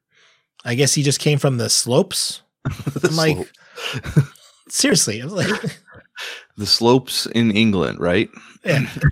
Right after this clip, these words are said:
Speaker 2: <laughs>
Speaker 1: And they watch him get in line, getting closer to the front, and nobody goes, "Hmm, this is a little unusual."
Speaker 2: Yeah, and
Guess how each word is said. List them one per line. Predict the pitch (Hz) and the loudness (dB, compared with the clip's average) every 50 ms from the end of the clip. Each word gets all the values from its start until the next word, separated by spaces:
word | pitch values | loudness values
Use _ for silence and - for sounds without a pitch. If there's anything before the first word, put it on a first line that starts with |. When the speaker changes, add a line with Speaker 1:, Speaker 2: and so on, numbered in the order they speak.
| - _ - 160 | 0 _ -6 -4
Speaker 2:
<laughs> | - - 139 - - - 214 - - | -2 -4 -4 -4 -2 -4 -2 2 2
Speaker 1:
And | 190 208 202 185 | 2 2 4 2
they | 185 | 2
watch | 170 160 175 - - | 4 4 2 2 2
him | 175 151 143 | 2 2 2
get | 160 165 | 0 0
in | 170 151 | 0 0
line, | 147 139 131 135 131 135 139 | 2 2 2 2 2 2 0
getting | 131 127 135 135 135 | 0 0 -2 -2 0
closer | - 143 127 127 - 151 | 2 2 2 2 2 0
to | 139 131 | -2 -2
the | |
front, | 120 - - 127 127 127 | -2 -2 -2 -2 -2 -2
and | 107 110 | -4 -4
nobody | 123 143 143 147 147 | -2 0 0 2 2
goes, | 147 139 - | 2 0 -2
"Hmm, | - 196 226 277 294 240 180 147 | -2 -2 -2 -2 0 2 2 2
this | 139 160 - | 2 2 0
is | 240 240 208 | 0 0 0
a | 196 | 2
little | 190 190 185 185 | 2 4 4 4
unusual." | 180 175 165 160 156 151 120 110 95 92 - - - _ _ _ _ _ - - - - _ _ _ | 4 6 6 6 6 4 4 2 -2 -8 -10 -12 -14 _ _ _ _ _ -20 -20 -20 -20 _ _ _
Speaker 2:
Yeah, | 123 131 131 113 95 87 90 | 2 4 4 4 2 0 -4
and | 113 - 104 104 104 104 101 101 101 101 98 90 - - | -4 -2 -2 0 0 0 0 0 -2 -2 -4 -6 -8 -14